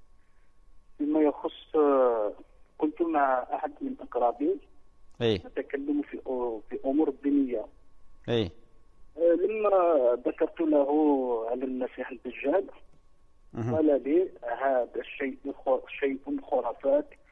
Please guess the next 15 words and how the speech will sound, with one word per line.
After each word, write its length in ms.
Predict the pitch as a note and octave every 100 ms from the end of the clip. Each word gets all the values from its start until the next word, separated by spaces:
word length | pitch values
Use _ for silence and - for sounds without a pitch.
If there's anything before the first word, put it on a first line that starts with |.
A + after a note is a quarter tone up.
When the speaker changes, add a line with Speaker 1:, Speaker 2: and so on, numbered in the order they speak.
| - - - -
Speaker 1:
وقال 580 | D3 - E3 D3 C#3+ C#3
لي: 240 | D3 D#3+ - - - C3+
"هذا 280 | D3+ C3+ C3
غير 360 | B2 D3+ C#3 -
صحيح"، 520 | - - C#3 D#3 - - - - - - - - - - - - -
وأنا 600 | D#3 D#3 D#3 E3+ E3 D#3+
لم 300 | D#3 F#3 F3+ -
أعرف، 440 | D3 F3+ - - B2+ - - - C#3+
حاولت 520 | - E3 E3 E3 -
أن، 280 | E3 D#3 D3+ D3 C#3 C3 - - - - - _ - - -
أن 140 | D#4 D#4
أقنعه 680 | C5 D#4+ D#4+ - C#4 E4+ G4 - - -
ولم، 200 | D#3+ E3+
Speaker 2:
نعم. 320 | F#3 F3 E3+ D#3
Speaker 1:
آه، 500 | C#3+ C3 A#2+ A#2